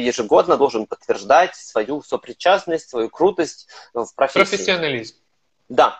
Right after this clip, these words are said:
Speaker 1: А, и, а, второе, это если ты организовываешь выставки, всё что угодно, это некоммерческие организации,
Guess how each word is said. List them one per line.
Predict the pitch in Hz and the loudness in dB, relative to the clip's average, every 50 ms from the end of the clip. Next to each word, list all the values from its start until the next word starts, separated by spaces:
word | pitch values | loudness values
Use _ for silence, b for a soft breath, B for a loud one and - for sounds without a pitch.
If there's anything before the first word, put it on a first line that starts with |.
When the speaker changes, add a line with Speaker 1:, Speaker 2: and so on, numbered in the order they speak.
| - _ B B B B B B | -18 _ B B B B B B
Speaker 1:
А, | - 127 131 131 127 127 127 123 120 - - | 2 2 4 4 4 4 4 2 0 -2 -8
и, | 156 175 185 190 190 185 | -10 -8 -6 -2 2 4
а, | 180 180 180 175 175 170 | 4 6 6 6 4 2
второе, | 170 - - 175 180 208 254 277 240 | 2 2 2 4 6 6 6 6 6
это | 185 - 160 - - 139 123 165 | 6 4 2 0 -2 -6 -2 -2
если | 170 - - - - | -2 -2 -2 -6 -6
ты | - - 107 | -2 0 -2
организовываешь | 104 104 113 110 110 110 131 123 117 120 - - | 0 -2 -4 -10 -8 -6 -4 -4 -4 -6 -6 -2
выставки, | 185 220 226 214 - - - 190 - _ - 170 | 0 0 0 0 -4 -6 -6 -6 -6 _ -10 -10
всё | 151 - - 180 | -8 -4 -4 -4
что | - - - 160 | -4 -2 -4 -4
угодно, | 156 147 147 160 156 135 139 135 | -4 0 0 0 0 2 0 -2
это | 131 - 123 | -2 -2 -4
некоммерческие | 120 143 180 175 - 139 131 139 135 - - 120 - - - 113 110 | -4 -4 -4 -2 -2 0 0 0 0 -2 -4 -12 -10 -6 -4 -4 -2
организации, | 107 120 120 120 123 185 196 233 240 - - 208 202 190 | -2 -4 -4 -4 0 2 2 2 2 2 0 -2 -2 -2